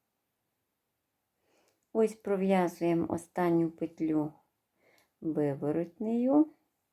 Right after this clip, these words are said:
розвертаємося і будемо в'язати наш узорчик,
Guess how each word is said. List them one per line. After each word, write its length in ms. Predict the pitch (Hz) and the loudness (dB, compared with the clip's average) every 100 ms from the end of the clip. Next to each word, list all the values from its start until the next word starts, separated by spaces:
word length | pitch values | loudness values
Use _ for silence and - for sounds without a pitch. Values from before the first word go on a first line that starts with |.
| _ _ _ _ _ _ _ _ | _ _ _ _ _ _ _ _
розвертаємося 1500 | 254 294 311 - 175 165 - 139 127 139 180 240 247 - 311 339 - _ _ _ _ _ - | 2 6 6 4 -2 -2 -6 -6 -4 -2 -2 -2 -2 2 2 2 -4 _ _ _ _ _ -6
і 80 | 262 | -2
будемо 380 | 311 302 320 | 2 6 6
в'язати 720 | 269 254 247 214 214 240 277 - - - | 6 4 4 2 2 0 -2 -2 -10 -4
наш 580 | 202 202 269 - - _ _ _ _ _ _ _ _ _ _ - _ _ _ | 0 2 0 -4 -20 _ _ _ _ _ _ _ _ _ _ -20 _ _ _
узорчик, 1300 | - 294 294 190 196 202 196 190 - 196 - - - | 2 2 2 0 4 6 6 0 -10 -10 -10 -20 -20